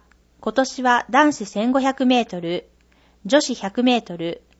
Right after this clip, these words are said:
女子四百メートルリレーで大会新記録が誕生し、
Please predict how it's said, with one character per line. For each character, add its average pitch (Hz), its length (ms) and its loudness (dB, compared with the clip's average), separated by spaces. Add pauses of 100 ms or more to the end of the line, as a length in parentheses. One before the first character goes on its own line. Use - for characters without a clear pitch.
(420)
女 277 140 2
子 214 260 -4
四 240 200 2
百 285 220 -2
メ 277 180 4
ー - 20 2
ト 269 120 0
ル 254 120 0
リ 247 100 -6
レ 208 200 -2
ー 175 40 -10
で 170 340 -8 (360)
大 269 220 0
会 294 200 4
新 285 260 -2
記 285 120 -6
録 220 200 0
が 175 120 -6
誕 185 280 -4
生 180 200 -4
し、 - 360 -10